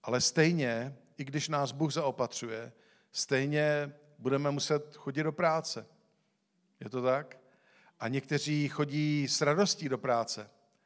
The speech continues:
ale možná, že někteří chodí do práce frustrováni, protože je příliš těžká, nebo je tam příliš mnoho problémů, nebo má protivnýho šéfa a tak dále, a tak dále. Jasně, že Bůh nás uzdravuje, on je náš lékař, absolutně tomu věřím.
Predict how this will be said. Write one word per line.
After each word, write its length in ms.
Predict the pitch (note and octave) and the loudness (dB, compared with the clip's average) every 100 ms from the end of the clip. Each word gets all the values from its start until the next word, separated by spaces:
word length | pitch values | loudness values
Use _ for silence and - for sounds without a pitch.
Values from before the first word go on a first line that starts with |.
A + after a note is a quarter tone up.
| _ _ _ _ _ _ | _ _ _ _ _ _
ale 240 | A#2 A#2+ B2 | 0 4 4
možná, 380 | B2+ A#2+ C#3+ | 2 -2 -2
že 120 | C3 C#3 | 0 -2
někteří 380 | C3 C#3+ C3 | -4 -4 -4
chodí 260 | C3+ C#3+ D3 | -4 -4 -2
do 80 | C#3 | -2
práce 340 | C#3+ C#3+ D#3 | 2 2 2
frustrováni, 800 | C#3 C3+ - E3+ E3+ D3+ B2+ A#2+ | -2 -2 -2 -2 -2 0 -2 -4
protože 480 | A2 A2+ B2 B2 B2+ | -6 -10 -6 -6 -2
je 220 | B2+ C3 | -2 -2
příliš 320 | B2+ C#3 C3 | -4 -8 -8
těžká, 540 | - D3+ - C3+ A2+ A2+ | -8 -10 -8 -6 -4 -4
nebo 420 | A2+ A2 A#2+ A#2 - - | -8 -4 -2 -2 -6 -6
je 80 | B2+ | -2
tam 160 | B2 B2+ | 0 -2
příliš 320 | - C3+ A#2+ | -4 -8 -6
mnoho 180 | C#3 C3 | -4 -2
problémů, 560 | C#3 C3 D3+ D#3 C#3+ | 0 0 0 0 -2
nebo 220 | B2 A2+ A#2+ | -4 -4 -2
má 160 | A#2+ | -2
protivnýho 580 | A#2 B2 C3 B2 B2+ B2+ | 0 -4 -4 -6 -4 -4
šéfa 500 | - C#3+ C#3+ C#3 A2 - - - - - | -4 -4 -4 -4 -6 -8 -20 -20 -20 -14
a 100 | A2+ | -4
tak 180 | C3 | -2
dále, 240 | A#2 A#2+ B2 | 0 2 2
a 40 | |
tak 180 | B2 B2 | -2 -4
dále. 360 | B2 C3 A#2+ A2 _ _ _ _ - | -4 -4 -8 -14 _ _ _ _ 0
Jasně, 340 | C3 - F3 | 0 2 0
že 120 | D#3 | 0
Bůh 240 | D3 D3 D#3+ | 0 -2 2
nás 220 | D3+ C#3 | 2 2
uzdravuje, 600 | F3+ B2 C#3 C#3 C3+ A#2+ | -2 -2 2 4 4 2
on 160 | B2+ C3+ | 0 0
je 80 | |
náš 240 | C3+ C3 - | 2 0 2
lékař, 420 | C3+ C3 A2 - | 2 2 -2 -6
absolutně 460 | C3+ - D#3+ D3 D3 | -8 -2 0 0 -2
tomu 220 | D3 C#3+ | -2 -2
věřím. 440 | C#3+ D#3 D3 C#3 | -2 0 0 -2